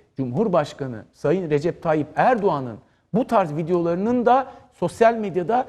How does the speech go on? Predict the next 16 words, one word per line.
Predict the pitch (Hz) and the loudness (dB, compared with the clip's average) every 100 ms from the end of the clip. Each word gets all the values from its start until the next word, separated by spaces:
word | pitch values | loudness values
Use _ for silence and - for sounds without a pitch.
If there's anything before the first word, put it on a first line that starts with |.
| - - | -6 -4
hızlı | 156 202 247 | 0 0 0
bir | |
şekilde | - 196 170 208 269 | 0 0 0 0 0
paylaşıldığını | - 156 156 143 151 139 135 127 | 2 2 2 -2 -4 -2 -2 -2
görüyoruz. | 120 117 113 127 | -4 -6 -6 -6
İşte | 220 - 269 | -6 2 2
insanlar | 208 220 226 240 233 254 262 - - - | 2 -2 0 -2 0 0 -2 -6 -10 2
ilk | 285 294 | 2 4
gördüklerinde | 214 190 175 185 175 165 160 240 254 - - | 4 4 2 0 0 0 4 4 2 -10 -2
bu | 233 226 | 0 2
videolara | 165 185 170 185 233 - | 2 2 4 4 2 0
inanıyorlar. | 175 175 156 143 120 101 87 - _ _ - | 0 2 2 0 0 -2 -6 -8 _ _ -2
Bununla | 196 277 277 | 2 4 4
ilgili | 254 226 226 233 247 - | 2 2 4 2 2 -4
iş | 269 | 2
adamlarına | 285 233 220 214 202 202 240 | 4 4 2 0 0 2 0